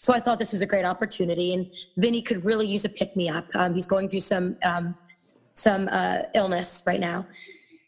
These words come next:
So we're in Little Italy, we're eating outside, and Diana was just enthralled with him energetically. I think it's the sound of Vinny's voice and the way that he looks. He bought her a bowl of ice cream. It was wonderful.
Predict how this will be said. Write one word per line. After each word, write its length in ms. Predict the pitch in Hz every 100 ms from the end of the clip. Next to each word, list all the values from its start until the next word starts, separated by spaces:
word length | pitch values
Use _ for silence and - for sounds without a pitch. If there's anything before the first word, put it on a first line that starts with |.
| _ -
So 400 | - 269 240 226
we're 180 | 214 240
in 100 | 269
Little 180 | 262 247
Italy, 480 | 208 202 208 214
we're 140 | 185 196
eating 260 | 226 240
outside, 840 | 240 240 - 196 185 180 180 190 196 _
and 600 | 196 185 185 180 185 185 -
Diana 380 | 208 208 208 233
was 180 | 226 -
just 180 | 190 196
enthralled 460 | 202 202 226 359
with 140 | 294 -
him 120 | 180
energetically. 680 | 202 202 190 196 - 165 151 - - - 190
I 60 |
think 200 | 226 220
it's 160 | 196 -
the 80 | 190
sound 240 | 202 190
of 80 | 156
Vinny's 260 | 180 165
voice 440 | - 202 220 214 -
and 100 | 165
the 20 |
way 120 | 180
that 100 | 170
he 140 | 156 165
looks. 400 | 180 220 214 -
He 80 |
bought 240 | 135 180 175
her 60 |
a 40 | 170
bowl 240 | 190 165
of 80 | 160
ice 220 | 175 190
cream. 280 | - 196 175
It 80 | 170
was 140 | 202
wonderful. 540 | 190 208 269 247 -